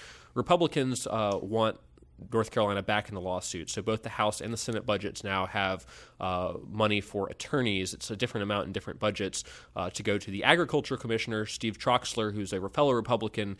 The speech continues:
uh, to rejoin the lawsuit and, uh, get us back, um, as a,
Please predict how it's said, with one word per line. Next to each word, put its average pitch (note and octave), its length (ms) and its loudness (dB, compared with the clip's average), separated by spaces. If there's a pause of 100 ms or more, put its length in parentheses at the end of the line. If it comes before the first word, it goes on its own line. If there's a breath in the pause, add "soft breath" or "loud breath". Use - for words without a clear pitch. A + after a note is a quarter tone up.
(320 loud breath)
uh, F#2+ 260 0
to A#2+ 120 -6
rejoin B2+ 400 4
the G#2 80 2
lawsuit G2 640 2
and, F#2 220 -6
uh, F2+ 340 -4 (120)
get A2 120 2
us G2+ 160 0
back, G#2 400 -2
um, F2+ 420 -4
as F#2+ 140 -6
a, F2+ 80 -4